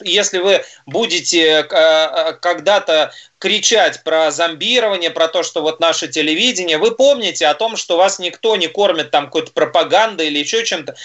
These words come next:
А вот такие люди работают у нас на телевидении, вот с таким как бы уровнем восприятия действительности, которые, в принципе, позволяют, э, себе допускать даже на уровне допуска,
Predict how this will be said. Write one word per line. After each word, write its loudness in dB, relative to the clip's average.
А 2
вот 2
такие 0
люди 0
работают 0
у -4
нас 0
на -10
телевидении, -2
вот 0
с -4
таким -2
как -2
бы 2
уровнем 2
восприятия 0
действительности, -8
которые, 2
в -20
принципе, -2
позволяют, 0
э, -2
себе -2
допускать 0
даже 0
на 0
уровне -4
допуска, -2